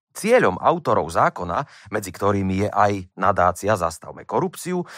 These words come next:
je zabrániť tomu, aby ľudia obvinení z trestných činov prepísali svoje domy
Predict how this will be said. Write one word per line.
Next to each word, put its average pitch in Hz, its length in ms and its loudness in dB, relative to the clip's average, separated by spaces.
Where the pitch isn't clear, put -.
je 95 160 -2
zabrániť 196 800 0
tomu, 78 480 -6
aby 151 320 2
ľudia 147 480 -2
obvinení 151 640 -2
z 87 160 -12
trestných 110 400 -4
činov 127 400 -2
prepísali 113 640 0
svoje 73 320 -12
domy 143 480 2